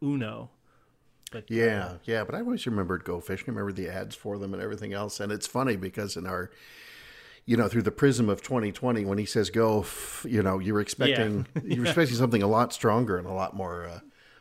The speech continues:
Speaker 2: a lot more profane. But, uh,
Speaker 1: It's a G-rated movie, so I guess we
Speaker 2: Yes.
Speaker 1: have to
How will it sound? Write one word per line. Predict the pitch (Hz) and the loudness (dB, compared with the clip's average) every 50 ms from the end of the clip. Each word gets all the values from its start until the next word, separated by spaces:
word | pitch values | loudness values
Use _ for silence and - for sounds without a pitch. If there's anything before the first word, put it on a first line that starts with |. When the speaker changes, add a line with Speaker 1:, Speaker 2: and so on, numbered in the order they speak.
| _ _ - | _ _ -8
Speaker 2:
a | - | -4
lot | 95 98 92 71 101 | -2 -2 -2 -4 -4
more | 98 90 92 | -6 -6 -6
profane. | - - - 95 90 82 - 101 98 95 82 82 80 78 - | -6 -6 -4 -4 -4 -2 0 2 2 2 0 -2 -6 -10 -8
But, | 82 82 - - - - | -8 -8 -8 -8 -6 -6
uh, | 90 80 85 95 85 - _ _ _ _ - | -6 -6 -6 -8 -10 -14 _ _ _ _ -14
Speaker 1:
It's | 147 123 123 123 - | -10 -10 -10 -8 -6
a | 147 131 117 | -4 -4 -4
G-rated | 101 120 131 127 123 120 120 113 110 107 | -2 -2 -2 -2 0 -2 -2 -2 -4 -4
movie, | 117 123 113 98 104 104 | -4 -4 -4 -4 -6 -10
so | - - 107 | -10 -10 -10
I | 104 | -8
guess | 101 98 90 | -6 -4 -4
we | 87 | -2
Speaker 2:
Yes. | 95 101 110 | -2 -4 -6
Speaker 1:
have | 101 - | -8 -8
to | 104 98 95 | -10 -10 -12